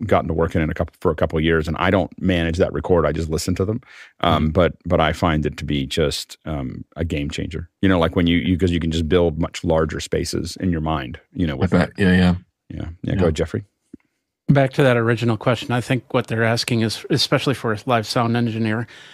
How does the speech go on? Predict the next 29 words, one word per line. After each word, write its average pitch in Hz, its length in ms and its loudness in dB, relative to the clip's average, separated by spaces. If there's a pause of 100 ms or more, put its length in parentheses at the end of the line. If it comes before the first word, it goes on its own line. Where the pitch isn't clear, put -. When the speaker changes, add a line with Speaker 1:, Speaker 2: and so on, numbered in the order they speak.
(180)
Speaker 3:
you 131 240 4
put - 220 0
on 131 140 2
headphones 113 720 -2
and 117 140 2
then 113 120 0
you 110 120 -2
listen 110 280 -2
to 110 60 0
the 107 120 -2
music. 110 360 -2
Do 123 80 -2
you 101 60 0
have, 117 160 2
like, 110 200 -2
a 107 180 -2
monitor 110 420 0
system 131 480 0
that 127 160 0
you 131 120 0
go 127 180 2
through, 135 200 -4
or 117 120 0
do 107 60 -4
you 107 60 -4
go 110 140 -4
through - 180 -8
a 110 40 -6
different, 110 340 -8